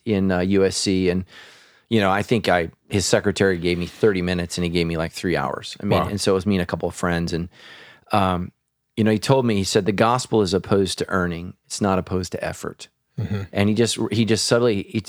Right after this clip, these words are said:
Speaker 1: he talked about how, how the devil has bewitched us with, "I'm saved by grace, I don't do anything." And we've become the frozen chosen, you know, we just kinda sit here and wait for heaven.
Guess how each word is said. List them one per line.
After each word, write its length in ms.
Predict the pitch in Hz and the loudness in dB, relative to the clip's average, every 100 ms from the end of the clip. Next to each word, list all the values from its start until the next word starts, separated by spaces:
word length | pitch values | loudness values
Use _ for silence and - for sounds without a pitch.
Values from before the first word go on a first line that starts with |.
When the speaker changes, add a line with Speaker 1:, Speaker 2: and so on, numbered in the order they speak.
| - | -4
Speaker 1:
he 80 | 113 | -2
talked 320 | - 127 - | 2 2 2
about 220 | 98 90 | 0 2
how, 300 | 98 92 95 - | 2 0 0 -4
how 120 | 107 | 0
the 100 | 101 | 2
devil 280 | 92 110 110 | 2 4 4
has 120 | 92 | 2
bewitched 520 | 82 110 90 104 - | 0 0 2 0 0
us 140 | 98 - | -4 0
with, 180 | 101 104 | 0 2
"I'm 140 | 107 | 0
saved 200 | - 104 | 2 2
by 80 | 95 | 2
grace, 280 | 87 101 92 | 0 -2 0
I 80 | 98 | 0
don't 160 | 90 | 0
do 140 | 98 90 | -2 0
anything." 540 | 95 98 - 87 85 | 0 -2 -4 -10 -8
And 200 | - 101 | -2 0
we've 180 | 95 92 | 0 0
become 340 | 101 - 98 | -2 0 0
the 100 | 95 | 0
frozen 380 | 90 104 95 95 | 0 0 0 -2
chosen, 400 | 90 92 90 85 90 | 0 0 0 -4 -4
you 80 | 95 | 0
know, 140 | 92 | 0
we 120 | 90 | 0
just 280 | 90 90 - _ - | -2 -4 -6 _ -4
kinda 180 | 107 92 | 0 0
sit 220 | - 101 | 0 0
here 120 | 92 | 2
and 80 | 92 | 0
wait 120 | 90 | 0
for 100 | 82 | -2
heaven. 360 | - 95 95 87 | 0 0 0 -4